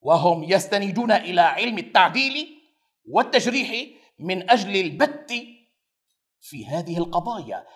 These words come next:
مع العلم بأن سياق الحديث عند السنة مختلف تماما عن سياق الحديث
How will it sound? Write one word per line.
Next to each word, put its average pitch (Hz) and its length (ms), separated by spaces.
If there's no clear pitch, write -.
مع 151 240
العلم 160 420
بأن 156 760
سياق 180 640
الحديث 175 560
عند 135 420
السنة 127 720
مختلف 135 560
تماما 113 640
عن 117 140
سياق 117 440
الحديث 120 680